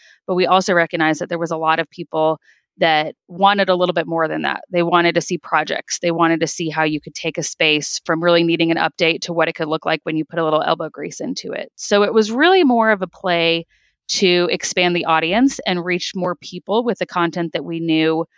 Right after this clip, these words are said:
was the bread and butter of H G T V, but then could become part of a larger story that we could tell.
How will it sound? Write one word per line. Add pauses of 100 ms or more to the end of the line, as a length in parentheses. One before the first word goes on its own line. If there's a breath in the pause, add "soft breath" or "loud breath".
(260)
was
the
bread
and
butter
of
H
G
T
V,
but
then (180)
could (380)
become
part
of
a
larger
story
that
we
could
tell.